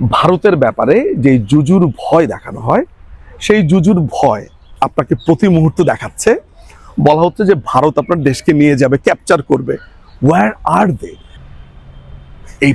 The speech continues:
প্রশ্নগুলো করতে থাকেন। আমি বলছি না, আমি বলছি না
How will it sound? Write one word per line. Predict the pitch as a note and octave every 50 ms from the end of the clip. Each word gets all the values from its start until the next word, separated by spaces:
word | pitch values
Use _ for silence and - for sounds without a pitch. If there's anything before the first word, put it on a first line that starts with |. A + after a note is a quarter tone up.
| - -
প্রশ্নগুলো | - G3+ G3+ - - - - - A3+ A3+ F3 F3 F#3 E3+
করতে | D#3+ - E3+ - - - E3
থাকেন। | - C#3+ D3 - C#4 D4 - - -
আমি | - C#4 D4
বলছি | B3 A#3 D#4 F4 F4+ - C#4+ A#3+
না, | D#3+ A2+ G#2+ - - - - - - - - - - - -
আমি | - - G3+
বলছি | C#4+ E4 E4+ - -
না | B3 F#3 C#3 -